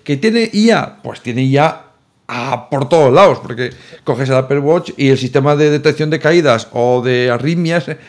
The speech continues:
pues eso es I A, mm, vamos, deep learning por un tubo. O detección de crash, eh, de, de, de choques del iPhone, eh, en un coche,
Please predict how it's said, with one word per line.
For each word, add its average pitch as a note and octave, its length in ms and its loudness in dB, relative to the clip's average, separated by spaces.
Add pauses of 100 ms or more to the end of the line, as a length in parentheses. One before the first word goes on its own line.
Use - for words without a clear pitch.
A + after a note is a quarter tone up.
(240)
pues B2+ 180 -2
eso C3+ 280 0
es D#3+ 180 -4
I C#3+ 160 0
A, F3 280 0 (260)
mm, C#3 420 -8
vamos, C3+ 480 -4
deep C#3 220 -4
learning E3+ 340 0
por E3+ 160 -2
un C#3 140 -2
tubo. E3 340 0 (460)
O C3 160 2
detección C#3 480 -4
de D3 120 -2
crash, D3+ 460 0
eh, C3+ 340 2
de, C3 220 0
de, B2+ 200 -4
de C3+ 180 -4
choques C3+ 420 -2
del C#3 140 0
iPhone, C#3 440 -2
eh, B2+ 500 -10
en B2+ 180 -6
un C3+ 100 -4
coche, G3 500 0